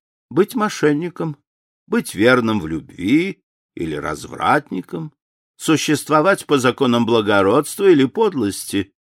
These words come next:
Сатана умело зазывает покупателей, убеждая, что быть мошенником и подлецом гораздо выгодней,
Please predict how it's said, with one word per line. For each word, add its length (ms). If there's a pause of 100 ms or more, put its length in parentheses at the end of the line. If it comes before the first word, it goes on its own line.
(220)
Сатана 640
умело 640
зазывает 680
покупателей, 840
убеждая, 680 (200)
что 220
быть 300
мошенником 760
и 60
подлецом 720
гораздо 460
выгодней, 960